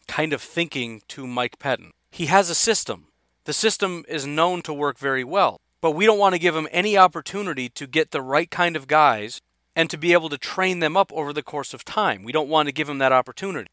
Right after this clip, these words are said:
This is your second year, and granted, it's your first year with half of your defense, but it's your second year, and this defense should just be elite. Granted, you don't have the defensive lineman you need. And I know, listen, we, we,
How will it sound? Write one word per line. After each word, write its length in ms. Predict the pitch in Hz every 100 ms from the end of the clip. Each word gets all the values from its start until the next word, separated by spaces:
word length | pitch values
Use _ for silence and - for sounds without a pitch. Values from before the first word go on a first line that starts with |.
| _
This 180 | 160 165
is 100 | 151
your 100 | 151
second 400 | - 196 214 160
year, 340 | 127 107 113 -
and 120 | 135 135
granted, 320 | 170 160 139
it's 160 | -
your 80 | 135
first 320 | - 196 -
year 100 | 139
with 140 | 127 -
half 260 | 151 131
of 100 | 127
your 120 | 120 113
defense, 500 | 165 - 104 98 - _ _
but 120 | 156
it's 120 | 147 -
your 80 |
second 360 | 143 208 190 175
year, 300 | 156 139 107 - _ _
and 120 | 143
this 100 | 160
defense 360 | - 160 156 143
should 180 | - 131
just 180 | 123 -
be 360 | 135 139 - _ _ -
elite. 480 | 190 240 247 - - _ _ -
Granted, 480 | 196 202 143 151 _ _ _
you 140 | 147
don't 240 | 165 170 131
have 500 | 151 147 135 - - _ _ -
the 80 | 135
defensive 420 | 131 160 143 123
lineman 420 | 151 160 143 127
you 100 | 123
need. 300 | 120 113 127 _ -
And 120 | 170
I 80 | -
know, 140 | 262
listen, 260 | 170 190 156
we, 160 | 180
we, 260 | 170 175